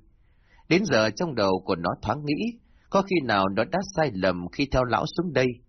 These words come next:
Nhưng đến giờ không có lý do gì khiến cho nó có thể bỏ cuộc, leo trở lại bên trên kia bỏ mặc lão. Phía trước bao thứ nguy hiểm nhưng nó ao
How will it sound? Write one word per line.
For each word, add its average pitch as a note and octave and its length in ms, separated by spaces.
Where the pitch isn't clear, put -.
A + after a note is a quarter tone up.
Nhưng A#2+ 320
đến C3+ 200
giờ F#2+ 320
không D3 180
có E3 120
lý D#3+ 200
do D3+ 220
gì F#2 300
khiến A#2 180
cho D#3 100
nó A#2 160
có F#3+ 80
thể A#2 160
bỏ F2 160
cuộc, F2+ 300
leo D#3 320
trở F#2+ 140
lại F2 260
bên C#3+ 220
trên C3+ 240
kia C3+ 200
bỏ D#2+ 200
mặc D2+ 160
lão. F3 380
Phía C#3 100
trước G3+ 140
bao G#2 280
thứ G3 80
nguy D#3+ 280
hiểm F#2+ 220
nhưng B2+ 220
nó A#2 220
ao G2 180